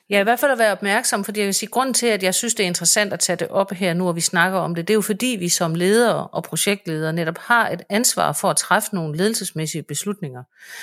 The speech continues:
Øh, det er jo det, vi er der for. Det er at være med til at sige ja eller nej, eller sige, ja, det her, det kan jeg tage ind, eller ja, det kan jeg drøfte med gruppen. Men hvis I, altså, og, og, og de vanskeligheder, man så som menneske kommer med selv, og det er jo det, der er essensen af det her, det er at forstå, jamen,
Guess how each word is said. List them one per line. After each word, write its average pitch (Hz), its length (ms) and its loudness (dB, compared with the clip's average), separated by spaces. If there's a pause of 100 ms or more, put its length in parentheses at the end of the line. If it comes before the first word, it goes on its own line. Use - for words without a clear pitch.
(420)
Øh, 170 120 -2
det 233 180 4
er 170 100 6
jo 220 180 4
det, 208 340 2
vi 180 120 -2
er 185 140 2
der 196 80 0
for. - 280 -10 (500)
Det 220 120 2
er 196 320 2
at 180 100 0
være 175 120 4
med 220 180 2
til 233 160 2
at 190 80 2
sige 160 200 -2
ja 196 180 4
eller 214 140 2
nej, 175 320 2
eller 165 120 -4
sige, 180 220 -4
ja, 185 120 4
det 220 160 2
her, 208 120 2
det 202 140 -2
kan - 80 -2
jeg 175 80 0
tage - 200 -2
ind, 220 220 0
eller 160 160 2
ja, 180 240 2
det 202 160 -2
kan 196 100 0
jeg 175 120 2
drøfte 202 300 0
med 170 140 0
gruppen. 208 400 -6 (600)
Men 202 100 4
hvis 214 200 4
I, 202 140 -4
altså, 165 420 2
og, 185 200 0
og, 185 100 -2 (280)
og 190 160 -8
de 233 200 -4
vanskeligheder, 233 580 2
man 202 160 0
så 240 140 2
som 262 160 0
menneske 269 540 0
kommer 165 320 0
med 160 200 -2
selv, 185 240 0
og 180 80 -4
det 233 60 0
er - 20 2
jo 226 120 0
det, 262 120 2
der 254 80 4
er 190 100 4
essensen 214 520 0
af 170 80 -6
det 196 140 -4
her, 196 140 -2
det 202 200 0
er 202 160 2
at 185 120 -2
forstå, 208 440 -2
jamen, 170 300 -4